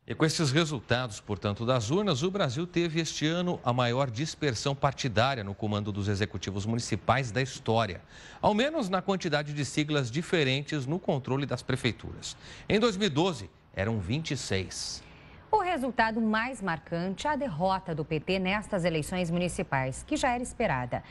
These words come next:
Speaker 2: Os petistas governam atualmente quinze das noventa e duas maiores cidades brasileiras, que representam quase quarenta por cento do eleitorado.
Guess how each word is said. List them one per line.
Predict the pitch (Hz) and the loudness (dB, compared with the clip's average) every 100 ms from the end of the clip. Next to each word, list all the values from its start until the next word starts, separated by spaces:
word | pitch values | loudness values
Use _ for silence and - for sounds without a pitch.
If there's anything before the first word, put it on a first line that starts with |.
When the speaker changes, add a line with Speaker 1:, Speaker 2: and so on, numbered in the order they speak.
| - - - | -18 -12 -4
Speaker 2:
Os | 156 | 0
petistas | - 202 247 254 - 220 | 2 2 0 0 0 -2
governam | 180 185 202 202 196 | 0 0 2 0 -2
atualmente | 180 190 170 190 - | 0 0 0 0 -2
quinze | - - 277 214 156 | -6 0 2 2 2
das | 165 165 | 0 2
noventa | 196 202 277 247 | 0 0 0 0
e | |
duas | 185 208 196 | 0 0 2
maiores | 202 254 254 | 2 0 -2
cidades | 233 185 196 170 | 0 0 0 0
brasileiras, | 190 196 214 180 156 147 - | 0 0 0 2 2 -2 -2
que | 285 | 0
representam | 277 269 220 208 233 233 202 | 0 0 -2 0 -2 0 2
quase | 214 214 220 | 2 2 -4
quarenta | - 277 269 277 | 0 0 0 -4
por | - 196 | -4 -4
cento | - 190 180 | 0 -2 0
do | 180 | 2
eleitorado. | 180 175 190 151 123 131 | 2 2 0 0 -2 -8